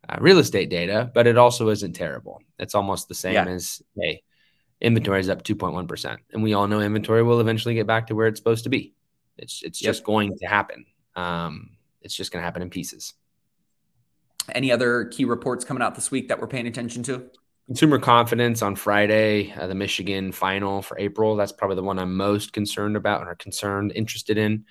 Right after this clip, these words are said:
Speaker 1: Uh, expected to be flat. Uh, we have consumer confidence as a general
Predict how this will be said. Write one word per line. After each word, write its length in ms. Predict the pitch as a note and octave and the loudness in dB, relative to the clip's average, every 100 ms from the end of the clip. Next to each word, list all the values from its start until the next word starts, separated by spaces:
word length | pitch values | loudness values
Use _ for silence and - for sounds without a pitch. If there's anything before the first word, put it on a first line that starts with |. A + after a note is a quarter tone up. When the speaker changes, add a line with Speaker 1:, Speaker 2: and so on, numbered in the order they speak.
| _ _ _ | _ _ _
Speaker 1:
Uh, 180 | F2 F#2 | -4 -2
expected 400 | F#2 - G2+ G#2+ | -4 -2 -2 -2
to 60 | F#2+ | 0
be 80 | G2+ | -2
flat. 440 | - G2 G#2+ - - _ _ _ _ _ | 4 6 6 4 -4 _ _ _ _ _
Uh, 380 | F#2+ F#2+ F#2+ G2 | -2 0 0 -2
we 80 | |
have 140 | G2 - | -4 -4
consumer 340 | F#2 - G#2+ | -6 0 0
confidence 500 | G#2 G#2 G2+ G#2 G2+ | 2 2 2 -2 -2
as 100 | F#2+ | -4
a 60 | F2+ | -6
general 640 | F2 F#2+ G2+ G2+ G#2 G#2+ | -2 0 2 2 0 -2